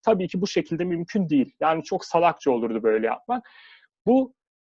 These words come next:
burada şu devreye giriyor. İnternette bazı application'lar, yani uygulamalar var.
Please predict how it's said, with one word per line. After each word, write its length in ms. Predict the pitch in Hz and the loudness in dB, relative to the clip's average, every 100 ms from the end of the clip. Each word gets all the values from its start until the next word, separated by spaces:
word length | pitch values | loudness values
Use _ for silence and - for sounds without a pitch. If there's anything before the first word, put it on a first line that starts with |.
| - | 2
burada 500 | 208 254 180 208 226 | 6 8 6 4 0
şu 220 | - 240 | 0 4
devreye 380 | 180 139 120 113 | 6 6 6 4
giriyor. 360 | 113 135 208 226 | 2 0 0 0
İnternette 680 | 196 214 208 202 196 - 202 | 0 2 2 2 2 2 4
bazı 500 | 208 190 180 226 220 156 | 4 4 4 2 2 0
application'lar, 720 | 151 180 - 180 - 147 127 | 0 0 2 2 2 0 2
yani 180 | 131 143 | 2 2
uygulamalar 640 | 175 156 165 165 160 156 127 | 4 4 4 2 4 4 4
var. 180 | 110 | 2